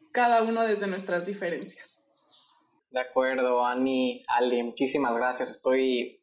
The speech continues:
Speaker 2: cien por ciento de acuerdo con lo que dicen, me sumo totalmente y también quiero aprovechar para invitar, como siempre, a nuestra audiencia a que sigan pensando este tema, a que sigan preguntándose, em,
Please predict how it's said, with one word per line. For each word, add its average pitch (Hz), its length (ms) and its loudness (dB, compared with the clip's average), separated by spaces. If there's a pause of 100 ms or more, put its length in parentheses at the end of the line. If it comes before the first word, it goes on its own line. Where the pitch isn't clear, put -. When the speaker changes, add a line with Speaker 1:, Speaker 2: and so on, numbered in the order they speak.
Speaker 2:
cien 139 240 -2
por 135 140 -2
ciento 131 260 0
de 123 60 4
acuerdo 123 420 0
con 113 140 -2
lo 110 100 -2
que 107 120 -2
dicen, 127 420 0
me 117 100 0
sumo 139 380 0
totalmente 117 880 0
y 127 680 2 (560)
también 147 340 0
quiero 190 180 -2
aprovechar 156 400 -2
para 156 140 -2
invitar, 135 520 0
como 127 220 0
siempre, 151 340 0
a 147 40 -2
nuestra 127 280 -2
audiencia 131 420 0
a - 40 -12
que 117 100 -6
sigan 139 280 0
pensando 131 420 0
este 120 180 -4
tema, 113 400 -4 (500)
a - 100 -2
que - 80 -8
sigan 147 280 2
preguntándose, 123 1040 0 (460)
em, 110 640 -4